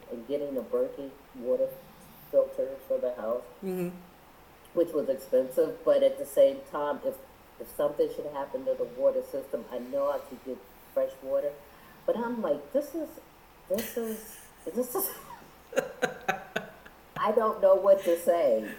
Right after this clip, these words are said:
Speaker 1: 'cause this is,
Speaker 2: <laughs>
Speaker 1: this is what it is, you
Speaker 2: I,
Speaker 1: know?
Speaker 2: well, we've, we've said it before. Where are we? What year is this? What's going on? Um,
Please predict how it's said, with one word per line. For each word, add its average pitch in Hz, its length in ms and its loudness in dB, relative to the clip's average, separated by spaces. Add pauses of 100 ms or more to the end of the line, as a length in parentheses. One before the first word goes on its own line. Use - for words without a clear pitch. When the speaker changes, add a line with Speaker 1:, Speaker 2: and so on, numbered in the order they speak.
(140)
Speaker 1:
'cause 175 160 4
this 247 240 6
is, 214 520 8
Speaker 2:
<laughs> - 260 0
Speaker 1:
this 226 280 4
is 233 280 6
what 214 220 2
it 196 120 2
is, 147 380 6 (220)
you 160 80 4
Speaker 2:
I, 214 60 6 (100)
Speaker 1:
know? - 80 0
Speaker 2:
well, 190 400 6
we've, 185 240 0 (760)
we've 160 220 2
said 175 200 8
it 180 80 0
before. 220 440 6
Where 254 260 6
are 214 280 6
we? 139 400 0 (680)
What 233 280 4
year 285 320 4
is 156 300 2
this? 139 580 0 (760)
What's 269 220 -2
going 320 320 2
on? 165 540 2 (640)
Um, 180 480 -2